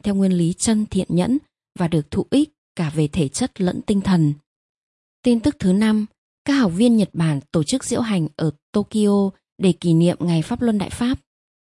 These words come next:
Ngày mười ba tháng năm năm hai nghìn không trăm hai mươi tư là ngày Pháp Luân Đại Pháp thế giới lần thứ hai mươi lăm. Vào ngày mười hai tháng năm, các học viên Pháp Luân Công tại Nhật Bản đã tổ chức một cuộc diễu hành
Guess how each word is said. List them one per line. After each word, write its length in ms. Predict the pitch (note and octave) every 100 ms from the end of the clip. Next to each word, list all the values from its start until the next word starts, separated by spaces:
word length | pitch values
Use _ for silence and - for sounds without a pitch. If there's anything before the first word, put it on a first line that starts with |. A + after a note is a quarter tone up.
| _ -
Ngày 140 | G#3+
mười 160 | G#3 G#3
ba 220 | A3 B3+
tháng 260 | - G#3+ A3+
năm 200 | A#3+ A#3
năm 120 | A#3
hai 100 | A#3
nghìn 200 | A3 E3
không 180 | - G#3+
trăm 200 | A3+ G#3+
hai 100 | A3
mươi 120 | G#3+ -
tư 260 | A3 G#3+ - _ -
là 140 | F3
ngày 200 | D#3+ D#3
Pháp 220 | - A#3
Luân 140 | A3+ G#3
Đại 120 | F#3+
Pháp 220 | A#3 A#3+
thế 100 | A#3
giới 280 | A3 F3 E3+
lần 200 | A#3 E3
thứ 140 | D#3+
hai 180 | F3+ A3
mươi 140 | G#3 G3+
lăm. 260 | G#3 G3+ F#3+ _ _ _ _ -
Vào 200 | D#3+ E3+
ngày 180 | E3+ E3
mười 160 | E3 E3+
hai 260 | G3+ G#3+
tháng 220 | G#3 F3 G3+
năm, 220 | G#3+ G#3 - _ _
các 80 | D4
học 160 | C4 E3+
viên 200 | F#3 A3
Pháp 220 | G#3+ C4
Luân 140 | A#3+ G#3
Công 280 | - G#3+ G3+
tại 140 | F#3+
Nhật 140 | D#3+ -
Bản 280 | D#3+ D3 C#3
đã 80 |
tổ 200 | F2 G3
chức 280 | D3+ C#4 C#4+
một 80 | G3
cuộc 180 | - D3+
diễu 160 | - A#3
hành 260 | G#3+ E3